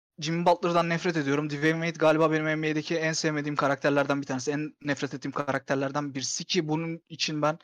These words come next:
Miami Heat Türkiye tarafından küfür yemiş bir insanım. <laughs> Sövülmüş bir insanım. Yani Wade'i sevmiyorum. Ondan bahsedebilirim. Ee, o kadar yani. Başka Tri Alpha ile ilgili diyecek bir şeyim yok. Zaten hani bununla ilgili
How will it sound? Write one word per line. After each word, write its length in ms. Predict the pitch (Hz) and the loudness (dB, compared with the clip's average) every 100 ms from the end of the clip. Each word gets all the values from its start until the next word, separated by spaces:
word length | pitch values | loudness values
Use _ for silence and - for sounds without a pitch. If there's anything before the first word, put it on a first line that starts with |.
| - - _ _ - | -20 -20 _ _ -2
Miami 400 | 139 151 156 147 | 2 2 0 -2
Heat 140 | 160 | -4
Türkiye 460 | - 156 156 151 - - | -6 -2 2 2 0 -2
tarafından 440 | 147 135 147 151 | 0 0 -4 -4
küfür 260 | - - 151 | -6 -6 -2
yemiş 320 | 143 143 - | 0 -2 -2
bir 80 | 135 | -4
insanım. 480 | - - 151 170 _ - | -2 -2 -2 -2 _ -20
<laughs> 160 | - | -16
Sövülmüş 600 | - - - 165 160 170 | -6 -2 2 2 2 -4
bir 120 | 165 147 | -2 -2
insanım. 380 | 127 135 165 - _ - _ _ _ _ _ | -2 -2 -4 -8 _ -20 _ _ _ _ _
Yani 120 | - 131 | -4 0
Wade'i 380 | 139 151 156 | 4 6 4
sevmiyorum. 500 | 170 175 160 139 139 - _ - | 4 4 4 2 -2 -8 _ -4
Ondan 360 | 143 147 147 | 0 2 2
bahsedebilirim. 640 | 139 127 131 127 123 139 190 _ _ _ _ _ _ _ _ _ - | 2 -2 -4 -6 -6 -8 -10 _ _ _ _ _ _ _ _ _ -4
Ee, 380 | 147 131 131 120 | 0 2 2 2
o 120 | 202 202 | 4 6
kadar 240 | 151 135 | 6 6
yani. 260 | 131 127 135 | 4 2 2
Başka 460 | 143 - 160 123 - | 2 6 4 4 -4
Tri 200 | - 165 | 2 6
Alpha 200 | 151 160 | 6 6
ile 120 | 151 | 6
ilgili 200 | 147 147 | 4 0
diyecek 340 | 147 143 147 147 | 0 0 -2 -4
bir 40 | |
şeyim 200 | - 143 | -2 -2
yok. 200 | 147 147 | -2 0
Zaten 320 | 147 143 160 | 2 2 0
hani 340 | 151 151 143 _ _ _ - | -2 -2 -4 _ _ _ -4
bununla 280 | 160 190 | 0 2
ilgili 380 | 185 180 185 180 | 2 2 0 0